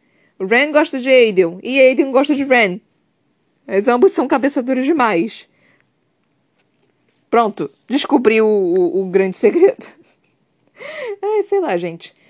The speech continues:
É, pode ser que sim, pode ser que não. Seria bem interessante se fosse, né? Você esperaria isso? Eu não esperaria isso. Eu, eu esperei porque eu tava brincando. E aí eu percebi, tipo, "Mano, mas faz muito sentido!"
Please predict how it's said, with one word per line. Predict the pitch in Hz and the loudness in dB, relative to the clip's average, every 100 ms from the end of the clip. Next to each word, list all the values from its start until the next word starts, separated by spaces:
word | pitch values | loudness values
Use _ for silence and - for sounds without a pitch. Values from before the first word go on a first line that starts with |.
| _ _ _ _ | _ _ _ _
É, | 190 190 | -4 -2
pode | 196 277 277 | -2 -2 -4
ser | 302 | -6
que | 294 | -8
sim, | - 262 | -10 -12
pode | 269 262 | -12 -10
ser | - | -12
que | 339 | -10
não. | 294 185 | -8 -8
Seria | - 190 190 | -4 -2 -2
bem | 175 | -4
interessante | 196 302 311 311 302 | -8 -10 -10 -10 -10
se | 349 | -10
fosse, | 294 196 - | -6 -8 -8
né? | 175 180 _ | -14 -14 _
Você | - 185 190 | -8 -4 -6
esperaria | - 175 170 170 175 | -4 -2 0 2 2
isso? | 220 185 - 190 | 2 2 -2 -12
Eu | - | -12
não | 165 | -10
esperaria | 190 214 214 226 370 | -8 -8 -6 -4 0
isso. | 240 185 - | 2 0 -2
Eu, | 175 180 | -2 -2
eu | 175 165 | -2 -4
esperei | 180 - 180 190 | -2 -2 2 2
porque | - 262 | 0 -4
eu | |
tava | 269 240 | 0 2
brincando. | 233 294 320 262 214 320 427 - _ _ _ _ - | 2 0 0 -2 0 4 2 2 _ _ _ _ -6
E | 233 | 0
aí | 247 247 | 2 4
eu | 247 262 | 4 4
percebi, | 269 - 277 269 | 2 2 0 0
tipo, | 349 339 | -2 -2
"Mano, | 320 480 392 | 0 0 2
mas | 302 | 0
faz | - 480 494 | 4 2 2
muito | 523 | -2
sentido!" | - 554 523 - 571 587 480 415 | -2 -8 -6 -2 0 0 2 2